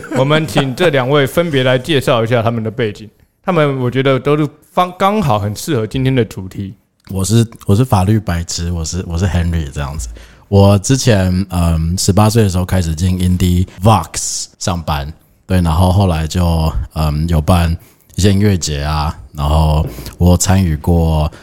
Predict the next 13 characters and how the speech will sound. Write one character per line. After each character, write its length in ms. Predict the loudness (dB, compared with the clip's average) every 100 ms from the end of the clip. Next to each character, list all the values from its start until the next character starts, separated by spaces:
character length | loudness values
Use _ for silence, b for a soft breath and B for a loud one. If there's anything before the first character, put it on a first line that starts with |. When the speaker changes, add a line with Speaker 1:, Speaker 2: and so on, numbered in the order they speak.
| B B _
Speaker 2:
派 200 | 0 0
格 200 | 2 0
的 80 | 0
一 60 | 0
些 180 | 0
事 280 | 0 0 0
务， 140 | -2 -2
我 80 | 0
有 120 | 0
参 300 | -2 -2 -2
加 240 | -2 -2
过， 560 | -2 -4 -4 -4 -6 -8 -8
嗯， 280 | -4 -2